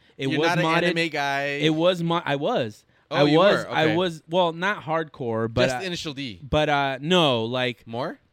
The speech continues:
Speaker 1: yeah, like, I, I was always like, uh, I think I mentioned this before. I don't like, m-, I'm not anti-magic.
Speaker 2: Oh, okay. Okay, you don't like
Speaker 1: But there are
Speaker 2: magical
Speaker 1: two things
Speaker 2: things.
Speaker 1: that I don't like in my media.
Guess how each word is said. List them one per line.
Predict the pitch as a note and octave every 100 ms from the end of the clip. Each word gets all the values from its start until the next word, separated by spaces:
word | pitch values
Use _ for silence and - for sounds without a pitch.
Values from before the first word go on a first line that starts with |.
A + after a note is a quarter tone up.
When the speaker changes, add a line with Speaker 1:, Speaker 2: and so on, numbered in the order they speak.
| _ _
Speaker 1:
yeah, | F3 C4 C#3+
like, | C#3+ C#3 -
I, | D#3+ - -
I | C#3
was | G3 G3+
always | G#3 G3 F#3 D#3
like, | E3 D3 -
uh, | D3 C3 A#2+
I |
think | E3+ A#3
I |
mentioned | F3 D3 D3+ D3
this | A#2
before. | A#2 - D3 D3 B2+ G#2+ -
I | C3+
don't | F#3+ F3
like, | D#3+ D#3+ C3+
m-, | A#2+ - _ _ _ _ _ _ -
I'm | D#3 G#3+
not | G#3+ C3
anti-magic. | C#3+ D#3+ F3 D#3+ E3 E3+ F3 G3 F3+ - _ _ _ _ B2+
Speaker 2:
Oh, | C#3 C#3+ C#3+ C3+
okay. | - A2 G2 -
Okay, | A2 A2+
you | A#2
don't | A2+
like | G#2
Speaker 1:
But | C#3 D#3+
there | F3
are | F3
Speaker 2:
magical | E3+ G#3
Speaker 1:
two | G3+
things |
Speaker 2:
things. | G3
Speaker 1:
that | F3 F3+
I |
don't | E3+ E3+
like | D3+ D3
in | C#3
my | B2+
media. | B2+ B2+ G#2+ F#2 E2+